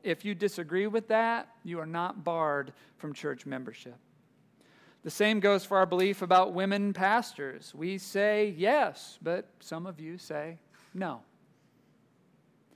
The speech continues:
The same goes for infant baptism. We encourage folks to baptize their infants, but you can have yours dedicated if you wish, and we honor and celebrate that. Our essential doctrines,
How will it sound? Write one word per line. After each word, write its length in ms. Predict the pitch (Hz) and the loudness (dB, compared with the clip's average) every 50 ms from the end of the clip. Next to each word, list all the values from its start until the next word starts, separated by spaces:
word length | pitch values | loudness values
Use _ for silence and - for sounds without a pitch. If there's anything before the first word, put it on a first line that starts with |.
| _ - - - | _ -20 -10 -4
The 100 | - 175 | -4 0
same 280 | - 214 214 220 214 | 2 4 4 4 6
goes 220 | 202 220 220 214 214 | 6 6 6 4 2
for 120 | - 208 | 0 0
infant 400 | - 233 233 226 220 247 233 196 | 2 2 2 2 0 -2 0 4
baptism. 720 | 185 202 233 254 247 - - 196 180 151 151 165 156 147 147 | 6 8 8 8 6 2 -4 -4 -4 -4 -4 -6 -6 -4 -2
We 180 | 165 202 247 | 0 2 2
encourage 600 | 254 226 190 160 - 208 214 226 240 240 190 - | 2 0 -2 -4 -4 -2 0 2 2 0 -2 -4
folks 360 | - - 196 190 180 170 - - | -4 0 0 0 0 -2 -6 -8
to 120 | - 180 | -8 -6
baptize 920 | 156 135 165 165 185 202 - - - 196 190 175 175 175 175 180 180 - - - - - _ _ _ - | 0 2 2 4 4 2 -2 -4 0 2 4 6 6 4 4 0 -4 -8 -14 -20 -20 -20 _ _ _ -2
their 240 | 165 185 202 202 208 | 2 4 6 6 6
infants, 760 | 220 247 254 233 - 175 156 139 - - - - - - - _ _ _ _ _ _ _ _ _ _ _ _ _ _ _ _ - | 6 4 2 -2 -4 -6 -6 -6 -8 -12 -18 -20 -20 -20 -20 _ _ _ _ _ _ _ _ _ _ _ _ _ _ _ _ 0
but 240 | 170 190 214 - | 0 0 0 0
you 100 | - 180 | -4 -10
can 160 | 180 - 190 170 | -8 -8 -6 -6
have 280 | 160 170 165 165 151 | -4 -4 -4 -6 -6
yours 240 | 156 165 160 156 147 | -8 -10 -10 -10 -6
dedicated 600 | 143 156 147 143 139 127 - 147 139 135 131 131 | -4 -4 -4 -4 -6 -10 -8 -8 -8 -8 -8 -10
if 140 | 131 - - | -12 -14 -14
you 120 | - 131 | -18 -14
wish, 220 | 135 143 170 180 - - _ _ _ _ _ _ _ _ _ _ - | -14 -14 -14 -16 -20 -20 _ _ _ _ _ _ _ _ _ _ -10
and 180 | - 147 139 143 | -8 -8 -8 -6
we 160 | 147 147 - | -8 -8 -8
honor 400 | - - 143 156 170 170 175 170 | -6 -6 -4 -4 -4 -4 -6 -6
and 280 | 175 - 139 135 135 127 | -6 -8 -8 -10 -12 -12
celebrate 800 | - - - - - 175 165 160 160 156 151 160 156 151 151 - | -14 -14 -12 -8 -4 -4 -2 -2 -4 -6 -8 -8 -10 -10 -12 -12
that. 180 | - - - _ _ _ _ _ _ _ _ _ _ _ _ _ _ _ _ _ _ _ _ _ _ _ _ _ _ _ _ _ _ _ _ _ _ _ _ _ _ _ _ _ _ _ _ - - | -16 -16 -16 _ _ _ _ _ _ _ _ _ _ _ _ _ _ _ _ _ _ _ _ _ _ _ _ _ _ _ _ _ _ _ _ _ _ _ _ _ _ _ _ _ _ _ _ -12 -4
Our 180 | - 180 185 190 | 2 2 4 4
essential 560 | 180 160 - - - 277 294 285 233 - 185 | 2 0 -2 -2 0 0 2 0 0 -2 -4
doctrines, 880 | 165 151 156 143 135 131 - - 131 - 92 90 - - - - - | -2 0 2 2 2 0 -4 -14 -18 -16 -18 -20 -20 -20 -20 -20 -20